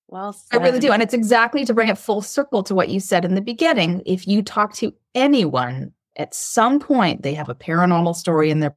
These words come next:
Speaker 2: back pocket.
Speaker 1: Yeah, true. I think there's just, like you said, the divine mystery. We, we just, there's no way to figure this shit out. <laughs> There's just not.
Speaker 2: It really is.
Speaker 1: There's no answer. <laughs>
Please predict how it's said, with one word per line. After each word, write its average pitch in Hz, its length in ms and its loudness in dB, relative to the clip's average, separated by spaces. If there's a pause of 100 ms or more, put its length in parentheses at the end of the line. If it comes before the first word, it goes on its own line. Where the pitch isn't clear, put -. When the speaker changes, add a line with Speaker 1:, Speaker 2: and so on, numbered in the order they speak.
Speaker 2:
back 139 240 0
pocket. - 480 -8 (100)
Speaker 1:
Yeah, 185 340 -2 (280)
true. 190 460 -2 (600)
I 226 100 4
think 262 360 2
there's 202 500 0 (220)
just, - 420 -2
like 190 260 0
you 196 120 -2
said, 190 200 -2
the 180 100 -4
divine 175 600 2
mystery. 165 680 -2
We, 185 240 -2
we 208 200 -4
just, 220 300 -4
there's 202 300 0
no 202 680 2
way 165 720 0
to 180 100 -8
figure 156 340 -4
this 147 180 -8
shit 135 240 -8
out. - 340 -8 (200)
<laughs> - 60 -20
There's 226 400 -2
just 208 320 -2
not. 151 240 0
Speaker 2:
It 247 60 -2
really 269 300 2
is. - 160 -8 (380)
Speaker 1:
There's 240 260 2
no 233 320 2
answer. 214 520 -2 (120)
<laughs> 269 100 2